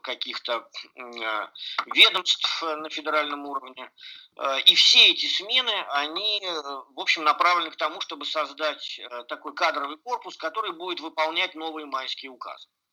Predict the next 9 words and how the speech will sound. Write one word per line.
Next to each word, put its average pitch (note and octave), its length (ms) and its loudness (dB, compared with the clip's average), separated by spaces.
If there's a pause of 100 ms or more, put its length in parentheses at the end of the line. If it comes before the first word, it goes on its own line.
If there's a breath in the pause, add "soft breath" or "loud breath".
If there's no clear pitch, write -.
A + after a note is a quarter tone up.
(1600 loud breath)
Изменилась F#3+ 560 6
ли G#3 80 4
ситуация F#3+ 600 4
с - 80 2
появлением, D3+ 840 -4
э, C3 420 -8
на C#3+ 120 -8
площадке D3 580 2
Собчак? - 720 -4